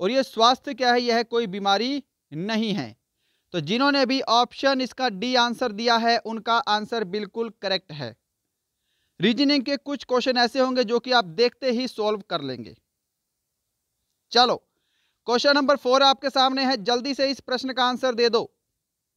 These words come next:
जल्दी से आंसर दीजिएगा। यहाँ पे क्या लॉजिक फॉलो हो रहा है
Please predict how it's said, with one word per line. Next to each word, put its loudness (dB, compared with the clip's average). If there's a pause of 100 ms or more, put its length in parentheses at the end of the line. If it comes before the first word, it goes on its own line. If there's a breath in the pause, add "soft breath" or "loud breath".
(1400)
जल्दी 2
से 2
आंसर 2
दीजिएगा। 0
यहाँ 2
पे -8
क्या 0
लॉजिक 0
फॉलो -2
हो 0
रहा 4
है 0